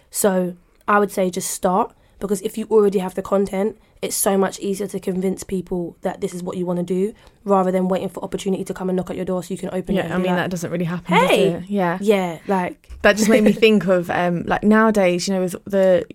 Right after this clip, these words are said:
Speaker 2: um, shows like Love Island and the reality shows and stuff like that. Um, I went back to my old high school and I was talking to the teacher, sa-,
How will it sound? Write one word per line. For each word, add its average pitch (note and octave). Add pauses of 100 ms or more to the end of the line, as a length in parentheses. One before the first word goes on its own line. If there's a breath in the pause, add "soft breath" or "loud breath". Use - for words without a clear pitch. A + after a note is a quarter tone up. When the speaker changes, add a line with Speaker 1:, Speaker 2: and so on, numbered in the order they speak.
(160)
Speaker 2:
um, F3+
shows G3
like -
Love G3+
Island F#3
and F3
the F3
reality F#3+
shows F3+
and F3
stuff -
like F#3
that. F#3 (400 loud breath)
Um, F#3
I G3
went F#3+
back -
to -
my F3+
old F3
high F#3
school F3+
and F3
I E3+
was E3+
talking F#3
to E3
the E3+
teacher, G3
sa-, E3+